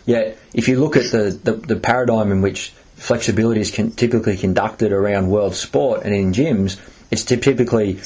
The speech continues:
one side, the other side, next muscle group, one side, other side, next muscle group. I mean, even if you applied the same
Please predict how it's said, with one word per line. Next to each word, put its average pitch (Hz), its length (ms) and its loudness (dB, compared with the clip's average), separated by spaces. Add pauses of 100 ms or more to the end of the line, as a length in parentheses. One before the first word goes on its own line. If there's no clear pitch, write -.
(140)
one 117 180 2
side, 110 480 0
the 107 100 2
other 104 160 0
side, 104 420 0 (140)
next 107 240 0
muscle 104 260 0
group, 90 300 -2
one 110 180 2
side, 104 380 -2 (100)
other 101 200 0
side, 98 360 -2 (240)
next 107 280 0
muscle 135 280 0
group. 98 240 0
I 104 40 0
mean, 107 220 2
even 139 140 2
if 135 140 -6
you 113 100 4
applied 110 480 -2
the 95 80 -2
same 101 460 -2